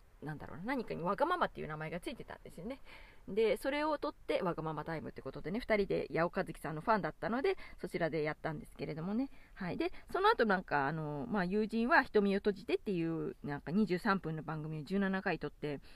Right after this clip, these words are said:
なんか私は藤崎なるみの風に吹かれての方、三十分番組を二十五回撮っていたということで、書いてあったのを見てびっ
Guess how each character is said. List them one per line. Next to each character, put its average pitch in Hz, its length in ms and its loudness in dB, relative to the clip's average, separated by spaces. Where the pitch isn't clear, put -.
な - 80 -4
ん 180 40 -2
か 165 100 -2
私 208 320 2
は 240 220 6
藤 202 180 -4
崎 180 220 -2
な 160 100 0
る 147 80 -4
み 156 80 -4
の 151 100 -4
風 185 220 -2
に 185 100 2
吹 - 80 -4
か 185 80 0
れ 160 80 -4
て - 100 -6
の 156 60 -4
方、 - 160 -4
三 220 220 2
十 226 80 0
分 220 260 2
番 214 160 6
組 156 200 -4
を - 20 -4
二 262 160 2
十 214 120 4
五 190 120 4
回 311 260 6
撮 277 80 4
っ - 40 -2
て 185 120 0
い 160 60 -2
た 120 120 -2
と - 80 -2
い 151 60 0
う 143 40 -4
こ 143 120 -2
と 165 100 0
で、 156 220 -4
書 220 100 10
い 214 60 8
て 170 100 4
あ - 20 6
っ - 80 -6
た 156 100 -2
の 151 100 -4
を - 20 -4
見 170 100 -2
て 165 100 -4
び 143 100 -6
っ - 20 -18